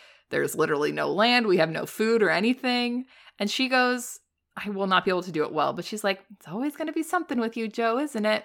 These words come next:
But she doesn't say it, like, sarcastically. She says it like that is the sweetest thing she's ever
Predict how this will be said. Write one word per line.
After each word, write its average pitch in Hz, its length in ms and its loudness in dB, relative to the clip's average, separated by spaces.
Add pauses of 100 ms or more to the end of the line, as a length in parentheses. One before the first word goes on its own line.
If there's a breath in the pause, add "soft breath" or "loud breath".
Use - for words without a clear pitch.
But - 120 -2
she - 120 -4
doesn't 294 280 4
say 247 220 6
it, 214 100 2
like, 208 340 4
sarcastically. 240 880 -2
She 269 160 -2
says 269 240 2
it 285 80 0
like 269 240 4 (200)
that 196 220 6
is 196 100 0
the 196 100 -4
sweetest 180 460 -4
thing 165 160 -4
she's 175 160 -6
ever 143 320 -4